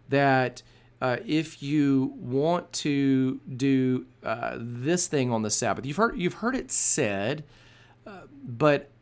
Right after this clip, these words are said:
I say, and they would contrast and say, you know, this is the way one person says it. Most of the time they'd be honorable. They're just kind of showing their different school of thought. "You've heard it said, but I say." Now, Jesus uses this language all throughout the Sermon on the Mount. "You've heard it said, an eye for an eye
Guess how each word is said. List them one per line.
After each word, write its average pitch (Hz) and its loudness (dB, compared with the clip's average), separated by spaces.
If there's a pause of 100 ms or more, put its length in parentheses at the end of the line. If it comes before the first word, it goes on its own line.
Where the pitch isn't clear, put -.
(120)
I 170 4
say, 107 -2
and 139 -2
they 151 0
would 143 -4
contrast 127 -4
and 107 -4
say, 127 0 (380)
you 135 -4
know, 123 -4
this 139 -4
is 131 -4
the 135 -6
way 135 2
one 143 0
person 135 -4
says 113 -4
it. 127 -6
Most 170 -2
of - -14
the 156 -6
time 135 -2
they'd 123 0
be 120 -2
honorable. 120 0
They're 117 -2
just 135 -4
kind 139 -2
of 123 -4
showing 131 0
their 120 0
different 113 -6
school 113 -2
of 101 -6
thought. 113 -2
"You've 107 -10
heard 139 -2
it 120 -8
said, 117 -4
but 107 -2
I 110 2
say." 113 -4
Now, 120 0
Jesus 170 -4
uses 123 -6
this 117 -2
language 120 -4 (380)
all 135 4
throughout 110 -2
the 107 -6
Sermon 113 -2
on 101 -6
the 101 -4
Mount. 107 -4
"You've 123 -4
heard 160 0
it 139 -4
said, 139 -2
an 113 -2
eye 120 0
for 113 -4
an 107 -8
eye 101 -2